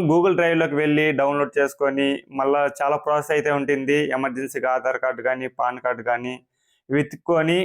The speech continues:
వేరే వాళ్ళకి పంపించాలంటే పంపించాలా. అదే ఇందులో అయితే డైరెక్ట్గా యాప్ యూజ్ చేస్తూ ఉంటాం కాబట్టి ఇందులో నుంచే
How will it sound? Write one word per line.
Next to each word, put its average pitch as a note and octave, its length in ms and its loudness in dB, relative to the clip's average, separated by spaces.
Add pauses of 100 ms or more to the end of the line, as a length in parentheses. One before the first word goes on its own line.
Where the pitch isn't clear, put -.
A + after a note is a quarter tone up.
(160)
వేరే D3 220 0
వాళ్ళకి D3 200 0
పంపించాలంటే C#3 460 0
పంపించాలా. C3+ 480 0 (480)
అదే D#3+ 220 2 (120)
ఇందులో G3 300 2
అయితే F3+ 220 0 (300)
డైరెక్ట్గా D3+ 480 0 (180)
యాప్ D3 260 -4
యూజ్ D3 200 0
చేస్తూ C#3 280 0
ఉంటాం B2+ 280 -2
కాబట్టి B2+ 360 2 (440)
ఇందులో F3+ 380 2
నుంచే E3 180 0